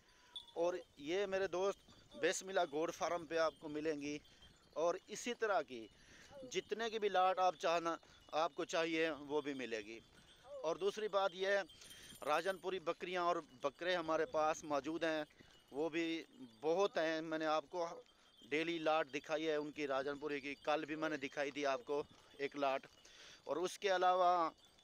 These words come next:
बीतल और अबलक और मक्स-,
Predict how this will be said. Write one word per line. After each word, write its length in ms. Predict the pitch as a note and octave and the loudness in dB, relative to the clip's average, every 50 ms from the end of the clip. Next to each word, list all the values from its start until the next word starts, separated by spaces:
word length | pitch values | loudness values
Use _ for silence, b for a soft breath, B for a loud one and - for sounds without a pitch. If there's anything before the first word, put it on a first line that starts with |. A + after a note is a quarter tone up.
| - D#3 | -16 -4
बीतल 520 | A#2+ D#3 E3+ - _ - F3+ F3+ F3+ F3+ E3+ B B B B B B B B B | -2 -2 -2 -2 _ 2 4 4 4 2 -2 B B B B B B B B B
और 200 | C3 C3+ C3+ - - _ | 0 0 0 0 0 _
अबलक 540 | D3+ D#3 C#3 F3 F3+ F3+ F3+ E3 - - F3+ - B B B B B B B B B B B _ | -2 -2 0 2 4 4 4 4 2 -4 -10 -12 B B B B B B B B B B B _
और 400 | C3+ C3+ C#3 C#3+ C#3+ C#3+ C#3+ C#3+ C#3+ C#3 C#3 C#3 C#3 C#3 - B B B B B B B B B B B B - - - | 4 6 6 8 8 6 6 4 4 2 4 2 2 0 -2 B B B B B B B B B B B B -20 -12 -6
मक्स-, 300 | C3 C#3+ - - - | -6 -6 -4 -6 -10